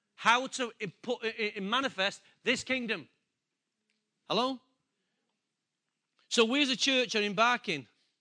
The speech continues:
at a stage. We're at stage one of this. This is where we're at right now. We're not into church. We're, the church is not reformed yet. None of you are reformed. But you're on the journey to being reformed.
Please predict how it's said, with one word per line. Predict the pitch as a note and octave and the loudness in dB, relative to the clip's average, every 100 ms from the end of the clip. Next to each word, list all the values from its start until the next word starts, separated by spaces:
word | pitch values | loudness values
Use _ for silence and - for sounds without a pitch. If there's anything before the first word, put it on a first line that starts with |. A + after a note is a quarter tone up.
| _ F#3 | _ -6
at | G#3 | -4
a | F#3 | -4
stage. | - B3+ G#3+ D#3+ B2 | -2 0 2 0 -4
We're | E3+ C4 D#4 | -2 0 2
at | C4+ F#3 | 0 0
stage | - A#3 A#3 E3 | -2 0 0 -2
one | G#3 A3+ | -4 -2
of | E3 | -4
this. | C#3 A#2+ - - - _ _ _ _ _ _ _ _ _ _ _ _ _ _ - | -6 -6 -6 -8 -12 _ _ _ _ _ _ _ _ _ _ _ _ _ _ -4
This | A#3+ | 0
is | C#4 | 2
where | A3 A#3+ | 4 4
we're | A#3 B3 G#3+ | 4 4 6
at | E3+ D3 | 4 2
right | D#3+ C3+ | 0 0
now. | C#3 C#3 E3 - - - | -2 -2 -4 -12 -20 -4
We're | G3 | 0
not | B3+ B3+ | 2 2
into | C4+ - B3+ A3 - - _ _ _ _ | 0 0 -2 -2 -8 -20 _ _ _ _
church. | - C4+ A#3 - G3 | 4 6 4 0 0
We're, | G3 G3 | 0 2
the | G#3+ | 2
church | C#4 B3 | 2 2
is | G#3+ | 2
not | A#3+ A3+ | 2 2
reformed | A3+ A#3+ B3 G#3 | 0 2 2 2
yet. | F#3+ | 0
None | G3 B3 B3+ | 2 2 4
of | A3+ | 4
you | A#3 | 4
are | G#3 | 4
reformed. | G3 A#3+ A#3+ G3+ C#3+ - - _ _ _ _ _ | 2 2 2 0 -4 -10 -14 _ _ _ _ _
But | A3 | -2
you're | G3+ A3+ | 2 2
on | A#3 | 2
the | G#3+ | 0
journey | E3 B3 A3+ E3 - - - _ _ _ - | 0 0 0 -4 -8 -18 -20 _ _ _ -18
to | F3 | -4
being | G#3 G3 | -2 0
reformed. | F#3 - F#3 D#3 A#2+ | -4 -2 -2 -2 -6